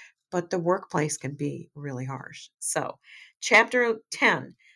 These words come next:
"Nobody cares how you feel." When you see a theatrical production, you expect the lead actors to perform and give you their very best. You may have spent a hundred and fifty dollars a ticket to sit in those seats and watch that show.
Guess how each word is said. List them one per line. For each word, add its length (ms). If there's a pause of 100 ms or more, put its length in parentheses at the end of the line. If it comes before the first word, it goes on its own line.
(840)
"Nobody 440
cares 340
how 80
you 180
feel." 380 (600)
When 160
you 100
see 220
a 60
theatrical 600
production, 680 (320)
you 120
expect 340
the 80
lead 360
actors 440
to 100
perform 540
and 160
give 140
you 100
their 180
very 360
best. 460 (640)
You 140
may 160
have 120
spent 380
a 60
hundred 220
and 100
fifty 260
dollars 380
a 60
ticket 460
to 60
sit 260
in 80
those 260
seats 240
and 80
watch 260
that 180
show. 440